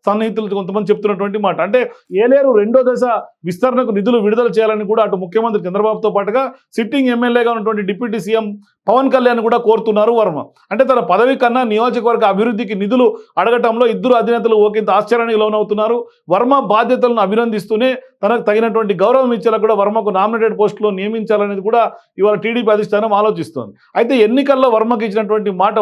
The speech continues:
ఒక్కటే కాకుండా క్షత్రియ సామాజిక వర్గానికి తగినటువంటి సీట్లు కేటాయించలేకపోయారని కూడా టీడీపీ వర్గాల్లో కొంతమంది సమాచారం. ఇటు వర్మ,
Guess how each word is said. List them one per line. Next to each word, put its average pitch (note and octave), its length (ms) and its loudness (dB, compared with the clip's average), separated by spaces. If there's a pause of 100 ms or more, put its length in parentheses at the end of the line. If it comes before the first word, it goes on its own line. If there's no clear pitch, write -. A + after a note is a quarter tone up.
ఒక్కటే G#3+ 280 0 (140)
కాకుండా G#3+ 380 0 (420)
క్షత్రియ A3+ 360 2 (100)
సామాజిక A3 460 0
వర్గానికి G#3+ 360 0
తగినటువంటి G3 460 -2
సీట్లు A3+ 320 -4
కేటాయించలేకపోయారని G3 1120 -2
కూడా G#3 160 0 (380)
టీడీపీ A3+ 420 0
వర్గాల్లో G#3 420 2
కొంతమంది G3 400 -2
సమాచారం. G3 440 -2 (320)
ఇటు G3+ 200 2
వర్మ, A#3 260 2